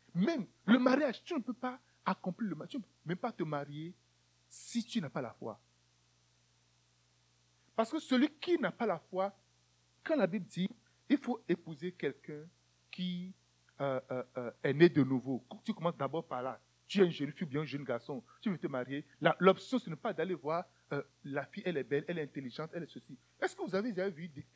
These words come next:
des hommes intelligents qui vont se pendre et qui vont se tuer ? Vous avez déjà vu ça ? Quelqu'un qui est très intelligent et va voir avec un doctorat ou bien, euh, ceci, va voir, juste dire que l-, la solution au problème que j'ai, c'est d'aller me mettre,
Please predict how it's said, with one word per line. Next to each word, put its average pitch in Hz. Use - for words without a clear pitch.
des 156
hommes 208
intelligents 147
qui 226
vont 170
se 160
pendre 170
et 196
qui -
vont 139
se 135
tuer ? 127
Vous 147
avez 156
déjà 135
vu 120
ça ? 135
Quelqu'un 262
qui -
est -
très -
intelligent 147
et 247
va 202
voir 160
avec 156
un 175
doctorat 147
ou -
bien, 147
euh, 143
ceci, 156
va 185
voir, 147
juste 175
dire 135
que 165
l-, 151
la 165
solution 240
au 202
problème 190
que 196
j'ai, 156
c'est -
d'aller 160
me 147
mettre, 147